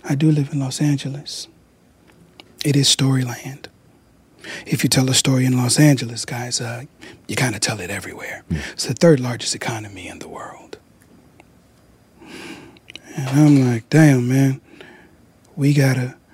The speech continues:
Speaker 1: it's a lot of names, bro. We've been, I've been blessed, bro. I've been blessed." But then I go, "Well, maybe I should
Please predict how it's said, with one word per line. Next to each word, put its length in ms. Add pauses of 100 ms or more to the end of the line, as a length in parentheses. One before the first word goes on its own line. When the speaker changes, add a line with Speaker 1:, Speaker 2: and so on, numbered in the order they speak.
(520)
Speaker 1:
it's 120
a 60
lot 180
of 80
names, 460
bro. 260
We've 460
been, 200
I've 120
been 160
blessed, 460
bro. 140
I've 100
been 140
blessed." 520 (800)
But 160
then 180
I 120
go, 220
"Well, 240
maybe 360
I 100
should 240